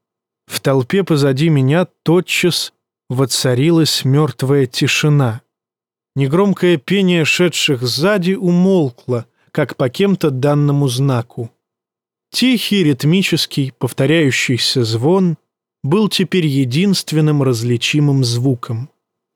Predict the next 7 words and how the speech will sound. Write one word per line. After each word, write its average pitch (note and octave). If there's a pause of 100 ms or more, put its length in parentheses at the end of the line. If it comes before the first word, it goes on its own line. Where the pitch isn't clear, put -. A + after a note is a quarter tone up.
(180)
Я C3+
поискал G#3
глазами E3
место, D#3
откуда D3+
он D#3+
доносился. D3+